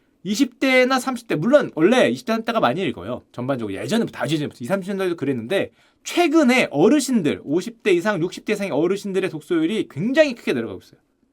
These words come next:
심지어 선호도를 보면 원래 물론 나이가 어릴수록 선호도가 높긴 하지만 고령자로 갈수록 독서의 선호도가 급락하는데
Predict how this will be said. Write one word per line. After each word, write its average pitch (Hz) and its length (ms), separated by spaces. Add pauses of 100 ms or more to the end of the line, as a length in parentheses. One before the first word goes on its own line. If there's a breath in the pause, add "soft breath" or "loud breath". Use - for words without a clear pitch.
(140)
심지어 285 380
선호도를 302 500
보면 120 360 (240)
원래 190 300
물론 196 240
나이가 170 300
어릴수록 160 380
선호도가 202 300
높긴 131 240
하지만 165 360
고령자로 262 500
갈수록 220 460
독서의 220 380
선호도가 226 420
급락하는데 214 880